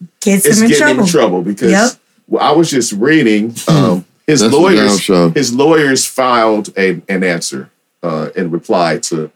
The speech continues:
Speaker 2: one of the things. And what the answer was essentially saying was that he cannot be, that he's at a position where he, they can't necessarily say that he understands
Speaker 1: <laughs>
Speaker 2: everything. You know what I'm saying? But you can be at a pos-, such a position where the stuff is going on, it's just running underneath you.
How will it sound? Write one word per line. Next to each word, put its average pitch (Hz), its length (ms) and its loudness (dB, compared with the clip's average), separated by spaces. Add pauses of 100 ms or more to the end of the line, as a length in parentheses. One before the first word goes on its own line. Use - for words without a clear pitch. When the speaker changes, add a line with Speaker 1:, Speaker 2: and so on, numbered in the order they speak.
(260)
Speaker 2:
one 87 180 -6
of 80 60 -6 (100)
the - 60 -8
things. 80 180 -8
And 92 80 -6
what 113 140 0
the 117 120 -2
answer 151 300 0
was 110 160 0
essentially 107 500 -4
saying 110 580 0 (420)
was 95 300 0
that 95 320 0 (1000)
he 175 260 0
cannot 127 560 -2
be, 120 380 0 (800)
that 123 300 -2
he's 160 200 2
at 123 140 2
a 107 80 2
position 120 640 0
where 110 220 4
he, 165 160 -2
they 151 260 -4
can't 131 180 0
necessarily 117 380 0
say 98 540 0 (300)
that 113 180 2
he 139 160 0
understands 117 1000 0 (200)
Speaker 1:
<laughs> - 240 0
Speaker 2:
everything. 139 560 2
You 120 140 -2
know 170 100 0
what 175 60 2
I'm 190 60 2
saying? 196 160 0
But 214 80 4
you 302 80 4
can 330 120 2
be 247 160 2
at 226 60 2
a 202 60 2
pos-, 180 340 0
such 190 240 0
a 180 60 0
position 170 480 0
where 151 180 2
the 156 40 -2
stuff 170 240 0
is 156 120 0
going 160 260 2
on, 156 160 2
it's 165 80 2
just 139 200 0
running 147 260 0
underneath 147 420 0
you. 92 180 -4